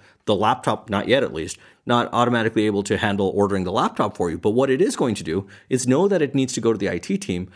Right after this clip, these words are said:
and also know that the I T team is gonna ask these seven questions. Let me collect that information for you and provide all that back to the I T manager. The point here, when someone doesn't need to work on repetitive stuff, Spoke will handle it for you.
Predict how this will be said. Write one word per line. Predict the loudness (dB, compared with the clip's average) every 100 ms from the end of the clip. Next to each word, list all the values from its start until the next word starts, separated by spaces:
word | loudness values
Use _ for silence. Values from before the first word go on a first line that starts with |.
| -16 -4
and | -4 0
also | 0 0 0 0
know | 2 2 2
that | 0 0
the | 0
I | 0
T | -2
team | -2 -2
is |
gonna | -2 0
ask | -2 -2
these | -4 -4
seven | -2 -2
questions. | -4 -4 -4 -4 -6 -8 -16 _ -2
Let | 0
me | 0
collect | 0 0 0 0
that | 0
information | 0 -2 -2 -2 -6
for | -4 -4 -2
you | -2 -4 -10 -20 _
and | -4 -2
provide | 0 0 0
all | 0 0
that | 0 -4 -6
back | -12 -14 _
to | -8 -8 -8 -8
the | -6 -4 -2
I | 0 0
T | -4
manager. | -10 -12 -16 -18 _ _ _ _ _ _ _
The | -16 -16 -10
point | -2 0 2
here, | 2 0 -4 -10 _ _ _ _ _ _
when | -12 -2 0 2 0 -4 -6 -14
someone | -6 -2 0
doesn't | 0 0
need | 0
to | 0
work | 0 0
on | -2
repetitive | -2 -4 -4 -4
stuff, | -2 -4 -4 -14
Spoke | -2 -2 0
will |
handle | -2 -2 -4
it | -4
for | -6 -4
you. | -6 -8